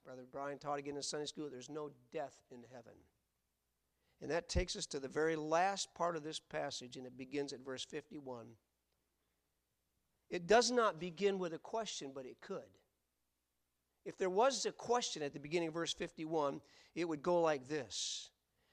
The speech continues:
Well, now, wait a minute. If you have to put a kernel of corn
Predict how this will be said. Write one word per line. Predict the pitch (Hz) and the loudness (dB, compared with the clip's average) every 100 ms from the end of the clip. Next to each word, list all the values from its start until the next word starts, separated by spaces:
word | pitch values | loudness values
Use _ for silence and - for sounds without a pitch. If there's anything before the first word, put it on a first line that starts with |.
| _ _ | _ _
Well, | 196 | 0
now, | 208 202 | 4 4
wait | 196 226 208 | 4 0 -2
a | |
minute. | 127 110 - _ _ _ _ _ _ _ _ _ _ _ _ | -6 -12 -20 _ _ _ _ _ _ _ _ _ _ _ _
If | 180 190 185 | -4 -2 2
you | 175 | 0
have | 185 220 240 | 2 0 0
to | 214 | -6
put | - 196 180 | -8 -6 -4
a | 151 | -4
kernel | - 190 190 170 | -6 -6 -4 -6
of | 135 - | -8 -14
corn | - 196 180 147 147 | -8 -4 -2 0 -4